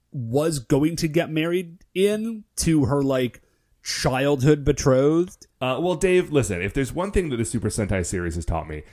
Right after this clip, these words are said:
Speaker 2: is that there is only one Kaori, uh, only one dock, and only one church in all of Tokyo.
Speaker 1: Yeah, so, <laughs> so the bride is running away from Bara Copier,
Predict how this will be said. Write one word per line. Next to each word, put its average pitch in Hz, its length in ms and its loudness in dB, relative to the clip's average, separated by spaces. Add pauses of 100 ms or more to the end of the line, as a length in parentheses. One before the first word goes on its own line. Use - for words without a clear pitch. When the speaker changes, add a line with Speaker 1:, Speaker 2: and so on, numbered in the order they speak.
(120)
Speaker 2:
is 107 120 0
that 117 100 4
there 117 140 0
is 107 160 -2
only 208 280 0
one 185 340 -4
Kaori, 82 520 -4 (400)
uh, 95 240 -2
only 180 380 -2
one 160 400 -4
dock, 101 500 -4
and 120 260 -2
only 185 300 2
one 143 320 0
church 107 340 -6
in 120 140 -4
all 113 280 -2
of 104 100 -2
Tokyo. 87 580 -4 (840)
Speaker 1:
Yeah, 147 280 0
so, - 360 2 (500)
<laughs> 156 400 -2 (1040)
so 208 200 2
the 202 100 -2
bride 269 300 -8
is 196 140 -6
running 208 220 -10
away 175 260 -2
from 165 200 -10
Bara 147 240 -6
Copier, 101 480 -6